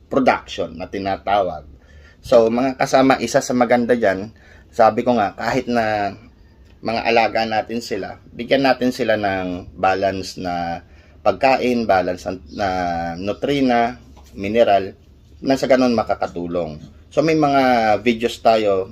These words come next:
previously, ah, pagdating sa pagpaparami, kung ano-ano yung mga nakakatulong. Pero isang advice ko sa inyo, yung mga gantong natural na prutas, no, ma-, na pwede sa kanila,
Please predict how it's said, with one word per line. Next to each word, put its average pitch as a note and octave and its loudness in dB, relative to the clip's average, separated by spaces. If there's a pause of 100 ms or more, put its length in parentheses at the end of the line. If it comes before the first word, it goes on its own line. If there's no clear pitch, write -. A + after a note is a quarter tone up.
(140)
previously, A#2+ -2 (240)
ah, F#2+ 0
pagdating G2+ 0
sa F2+ -2 (320)
pagpaparami, A2+ 0
kung A2 -6
ano-ano A2 -4
yung G2 -4
mga E2+ -10 (260)
nakakatulong. F2+ -4 (340)
Pero B2 2
isang A#2+ -2
advice A2+ 0
ko A2+ -6
sa G2+ -2
inyo, G2+ -4 (320)
yung A#2 0
mga A#2 4
gantong G#2+ 0
natural A#2+ 2
na B2+ 0
prutas, - -6
no, F#2 -10 (720)
ma-, G#2 0
na A2 -2
pwede A#2+ 4
sa A2+ -8
kanila, G2 -6